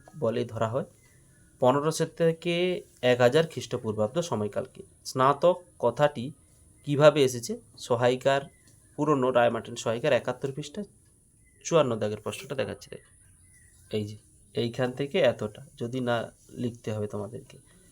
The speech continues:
না হলে লিখতে পারো। বিশেষ স্নাতক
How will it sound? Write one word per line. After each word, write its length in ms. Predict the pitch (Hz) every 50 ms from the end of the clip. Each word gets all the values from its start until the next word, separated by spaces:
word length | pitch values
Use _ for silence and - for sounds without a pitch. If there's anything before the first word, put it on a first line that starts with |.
| _ - -
না 100 | 110 113
হলে 180 | 120 127 135
লিখতে 300 | 135 131 131 - - 143
পারো। 260 | 135 139 147 147 190 220 - - _ _ - _ _ -
বিশেষ 380 | 113 120 120 - 151 156 156 156 - -
স্নাতক 520 | - - 127 120 117 113 113 - 147 151